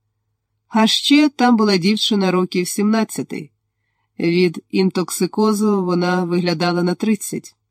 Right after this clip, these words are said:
котра переривала на дев'ятнадцятому тижні. Це було страшенно довге тягання операційними столами з крапельницями і без наркозу.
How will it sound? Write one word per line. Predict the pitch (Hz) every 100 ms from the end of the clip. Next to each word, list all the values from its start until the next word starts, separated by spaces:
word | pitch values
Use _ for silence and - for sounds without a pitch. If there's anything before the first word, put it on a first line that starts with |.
| _ _ _ _ _ _ -
котра | 214 202 226 220
переривала | 208 202 196 196 208 208
на | 196 185
дев'ятнадцятому | 180 175 180 185 180 - 175 185 190
тижні. | 208 180 - 139 139 _ _ _ _ _ _ _ _
Це | - 247 262
було | 240 254 262
страшенно | 240 - 202 196 - 214 214 214 208
довге | 170 175 196 185 170 175
тягання | - 175 180 180 180 180 180 -
операційними | 175 185 175 175 190 180 170 170
столами | 165 - 170 175 180 180 185 165
з | 170
крапельницями | - 202 202 185 175 - 175 170 170 -
і | 180
без | 160 170 160
наркозу. | 160 165 - 165 147 139 147